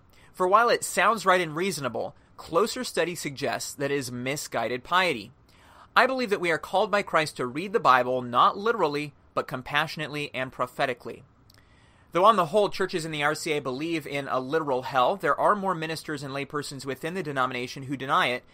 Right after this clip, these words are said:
than you would find in evangelical churches. The Reformed Church in America accepts three creeds, the Apostles', Nicene,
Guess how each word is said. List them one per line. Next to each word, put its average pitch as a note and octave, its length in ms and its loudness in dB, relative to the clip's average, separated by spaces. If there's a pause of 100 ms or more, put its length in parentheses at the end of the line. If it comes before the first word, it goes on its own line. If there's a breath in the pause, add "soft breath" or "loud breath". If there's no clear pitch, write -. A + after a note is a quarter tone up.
(200 soft breath)
than E3 120 -10
you E3 60 -4
would D#3 120 -6
find C#3 320 0
in C3+ 220 -8
evangelical B2+ 760 -4
churches. - 600 -10 (580 loud breath)
The E3+ 80 -6
Reformed A#3+ 500 -2
Church F#3 280 -4
in D#3+ 80 -4
America C3+ 400 0
accepts - 480 -2
three B2 320 -6
creeds, - 560 -6 (340 loud breath)
the C#3+ 80 -2
Apostles', D3 760 2
Nicene, C#3 640 -4